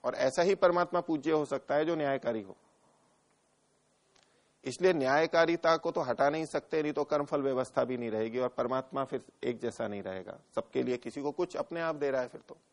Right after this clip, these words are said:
तो कर्मानुसार वो फल देता है, न्यायकारी है, ये तो हट नहीं सकता। और साथ में हमें ये भी वर्णन मिलता है, प्रार्थना के अनुसार परमात्मा फल देता है, जैसी हम प्रार्थना करते हैं।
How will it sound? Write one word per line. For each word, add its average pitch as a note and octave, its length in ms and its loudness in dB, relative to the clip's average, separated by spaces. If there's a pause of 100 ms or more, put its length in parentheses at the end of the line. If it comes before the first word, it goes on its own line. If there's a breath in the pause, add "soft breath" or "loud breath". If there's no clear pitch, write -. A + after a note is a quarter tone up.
(520 soft breath)
तो A2 60 -8
कर्मानुसार F3 800 2
वो E3 120 0
फल C#3 280 0
देता A#2+ 380 -2
है, C#3 300 0
न्यायकारी B2 720 -2
है, C3+ 220 -2
ये B2+ 340 0
तो C#3+ 420 -2 (120)
हट - 140 -6
नहीं B2+ 120 -4
सकता। - 360 -12 (920 soft breath)
और C3+ 80 -2
साथ F#3 300 8
में G3 80 2
हमें F#3+ 160 0
ये E3+ 160 2
भी F3 100 2
वर्णन E3+ 300 0
मिलता E3 300 -4
है, D#3+ 60 2
प्रार्थना C#3+ 500 -2
के C#3+ 120 -6
अनुसार C3+ 480 -2 (560)
परमात्मा A2+ 380 -6
फल A2 240 -6
देता G#2+ 220 -2
है, A#2+ 80 0
जैसी A#2+ 280 -4
हम A#2+ 120 -6
प्रार्थना A#2 420 -6
करते A2+ 300 -12
हैं। - 120 -18